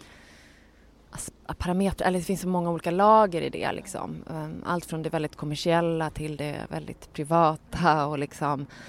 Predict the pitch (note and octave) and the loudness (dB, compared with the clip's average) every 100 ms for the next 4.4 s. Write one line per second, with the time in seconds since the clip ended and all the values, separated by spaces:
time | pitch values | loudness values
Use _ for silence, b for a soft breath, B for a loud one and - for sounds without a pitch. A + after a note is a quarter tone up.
0 | B B - D#3 D3 B2+ C#3+ C#3 D#3+ D#3 | B B -6 -2 -2 -4 -6 -8 -8 -8
1 | - F3 D#3+ D3+ F3 - - E3 E3+ F#3+ | 0 2 2 0 -6 -8 -4 -2 0 0
2 | G3+ F#3 F#3+ G#3 - - B3+ - C#3+ - | 0 4 4 2 -2 2 2 4 -4 -4
3 | - F3+ E3+ - - - F3 F#3+ F#3 F3+ | -10 -4 -4 -4 -6 -8 -6 -4 -4 -4
4 | E3+ E3+ D#3+ | -4 -6 -8